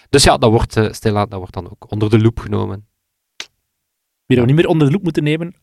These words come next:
Speaker 2: omdat ze zodanig groots in het nieuws kwamen dat we geen loop ermee voor nodig hadden. Baldur's Gate drie, game van het jaar.
Speaker 1: Ja.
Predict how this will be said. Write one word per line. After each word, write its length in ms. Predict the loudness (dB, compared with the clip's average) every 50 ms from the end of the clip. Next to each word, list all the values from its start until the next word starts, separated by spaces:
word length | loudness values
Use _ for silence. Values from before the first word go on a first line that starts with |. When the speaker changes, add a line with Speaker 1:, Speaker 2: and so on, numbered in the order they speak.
| _
Speaker 2:
omdat 160 | -8 -8 -6 -6
ze 140 | -4 -4
zodanig 340 | -4 -2 0 0 0 0 -2 -6 -8 -6 -2
groots 340 | 0 2 2 2 0 0 -2
in 100 | -4 -4
het 100 | -2 -2
nieuws 240 | -2 -2 -2 -2
kwamen 380 | -2 -2 0 0 0 -2 -4 -2
dat 100 | 0 0
we 60 | 2
geen 100 | 2 2
loop 140 | 0 0 -2
ermee 180 | -2 -4 -4 -4
voor 100 | -4 -4
nodig 220 | -4 -4 -4 -4
hadden. 320 | -6 -6 -8 -10 -12 -18 _ _ _ _ _ _ _ _ _ _ _ -10
Baldur's 400 | -4 0 0 2 2 0 0 -2 0
Gate 260 | 0 0 0 -2 -4
drie, 380 | -8 -6 -4 -4 -4 -4 -6 -10 _ _ -8 -2
game 180 | 0 0 2 2
van 100 | 0 -2
het 120 | -2 -2
jaar. 400 | -2 -2 -2 -2 -4 -6 -10 -20 _ _ _ _ _ _ _ _ _ _ _ _ _
Speaker 1:
Ja. 140 | -6 -6